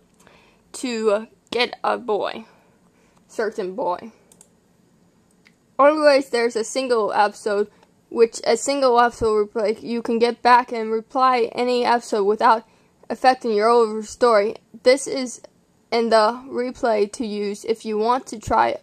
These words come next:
out different endings and try to fi-, find special items without changing your story. So, yeah, that helps too, but we won't be using that. Of course, whichever replay you use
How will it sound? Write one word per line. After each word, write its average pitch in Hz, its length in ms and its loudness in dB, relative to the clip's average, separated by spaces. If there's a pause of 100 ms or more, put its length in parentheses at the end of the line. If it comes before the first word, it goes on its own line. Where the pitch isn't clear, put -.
out 220 360 2 (400)
different 240 400 0 (200)
endings 247 400 -2
and 196 260 -2 (240)
try 233 340 0
to - 20 -4
fi-, 226 380 0
find 220 420 0
special 220 380 -2
items 220 360 2
without 226 360 0
changing 214 320 -8
your 208 100 -6
story. 208 360 -8 (320)
So, 254 360 0
yeah, 240 300 0
that 277 280 2
helps 269 440 -2
too, 170 560 -10
but - 180 -4
we 226 220 2
won't 214 240 -2
be - 80 -12
using 180 460 -10
that. 113 260 -12 (1200)
Of 254 160 2
course, 302 360 2
whichever 254 720 0
replay 233 560 -2
you 220 160 -10
use 220 480 -6